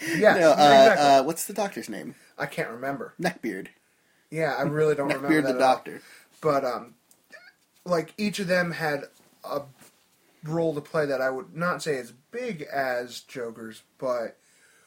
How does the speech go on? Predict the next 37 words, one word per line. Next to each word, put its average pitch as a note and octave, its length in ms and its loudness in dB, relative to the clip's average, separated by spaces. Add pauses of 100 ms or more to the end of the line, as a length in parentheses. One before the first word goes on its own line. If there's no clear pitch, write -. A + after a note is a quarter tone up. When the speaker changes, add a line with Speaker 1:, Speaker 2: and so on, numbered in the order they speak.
(140)
Speaker 1:
were B2+ 640 -4 (340)
in D#3 100 -4
and C#3 140 -4
of C3 100 -4
themselves A#2+ 800 -8 (200)
not C#3+ 360 -10
serving A#2+ 460 -8
Joker's G#2+ 680 -14 (140)
story G2 480 -14
in G#2+ 140 -16
that. - 120 -20 (520)
Speaker 2:
True, A3+ 340 0
although G3 240 6
I'd F3 200 6
say E3+ 180 2
that's D3+ 220 0
because C#3 320 -6
there B2+ 100 -4
was A2+ 160 -8
two - 460 -2
main G2 300 -6
story G#2 420 -6
threads. - 800 -10
Speaker 1:
That, D#3 380 0
yeah, E3+ 220 0
exactly. F3+ 80 -4
Speaker 2:
There D#3 240 8
was C#3+ 260 4
what C#3+ 280 0
started D3+ 500 0
Arkham C3 320 2
City, A2+ 340 -6
and A2 140 -10
then A2 80 -10
there's G#2+ 160 -10
what A#2+ 160 -10
Joker, A2+ 480 -10